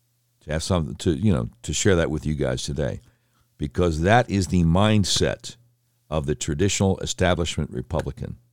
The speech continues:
We gotta make nice with people who are trying to take away all our freedom and liberty. You know, like that national vaccine,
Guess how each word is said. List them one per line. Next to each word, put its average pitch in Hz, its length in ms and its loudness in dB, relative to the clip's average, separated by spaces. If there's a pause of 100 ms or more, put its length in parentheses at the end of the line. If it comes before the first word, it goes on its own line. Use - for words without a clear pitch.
(1120)
We 71 80 -4
gotta 104 380 4
make 101 320 4
nice 80 600 0 (2000)
with 78 200 -6
people 95 380 2
who 80 100 0
are 78 80 0
trying 90 260 0
to 82 60 0
take 78 240 -2
away 73 240 0
all 90 300 2
our 90 80 2
freedom 80 320 -2
and 76 80 -2
liberty. 62 460 -6 (1160)
You 85 100 -4
know, 82 40 0
like 78 200 0
that 67 120 -4
national 78 460 -2
vaccine, 64 680 -4